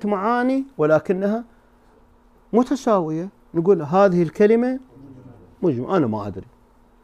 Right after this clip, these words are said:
واضح الكلام؟ أحيانًا الكلمة مجملة، أحيانًا، خب، ال-، الجملة مجملة بلحاظ القرائن التي تحف بها.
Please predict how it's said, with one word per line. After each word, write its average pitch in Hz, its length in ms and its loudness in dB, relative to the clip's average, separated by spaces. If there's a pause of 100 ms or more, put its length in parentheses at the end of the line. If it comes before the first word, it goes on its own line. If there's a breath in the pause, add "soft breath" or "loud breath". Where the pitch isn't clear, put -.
(1300)
واضح 160 280 2
الكلام؟ 170 340 -4 (300)
أحيانًا 208 380 2
الكلمة 202 500 2
مجملة، 180 600 -2
أحيانًا، 202 540 -2 (560 soft breath)
خب، 190 280 2 (320)
ال-، 113 460 -4
الجملة 139 520 2
مجملة 101 520 -6 (300)
بلحاظ 117 460 -4
القرائن 107 560 -4
التي 117 420 -6 (320 soft breath)
تحف - 400 -8
بها. 101 1500 -6